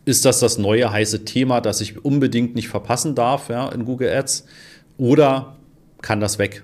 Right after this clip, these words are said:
Und aus meiner Sicht ist das etwas, was wirklich sehr, sehr selten genutzt wird. Und das Fatale ist, und das hatten wir eben bei diesen Kunden, dass mit diesen Kampagnengruppen mal gearbeitet wurde und dass dann diese optionale Funktion der sogenannten Leistungsziele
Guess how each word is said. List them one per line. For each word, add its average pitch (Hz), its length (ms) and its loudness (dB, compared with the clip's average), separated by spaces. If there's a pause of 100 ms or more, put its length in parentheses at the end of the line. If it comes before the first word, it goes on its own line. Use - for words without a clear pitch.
(120)
Und 104 140 -10
aus 95 100 -6
meiner 117 240 0
Sicht 123 280 -2
ist 107 180 -4
das 107 100 -2
etwas, 101 380 -6
was - 180 -8
wirklich 98 380 -8
sehr, 101 340 -2
sehr 90 160 -4
selten 87 380 -4
genutzt 87 340 -8
wird. 92 240 -8 (720)
Und 110 120 -2
das 120 140 2
Fatale 151 500 2
ist, 160 320 0
und 117 80 -2
das 120 160 0
hatten 147 200 -2
wir 110 100 0
eben 107 160 0
bei 104 140 0
diesen 98 260 -6
Kunden, 123 640 -4 (340)
dass - 240 0
mit 139 140 0
diesen 135 180 -4
Kampagnengruppen 120 800 -2
mal 104 160 0
gearbeitet 110 640 0
wurde 113 320 0
und 165 800 2
dass 117 220 0
dann 147 240 0
diese 131 380 -2
optionale 127 680 -2
Funktion 131 680 -2
der 120 120 0
sogenannten 120 520 -2
Leistungsziele 113 1200 -2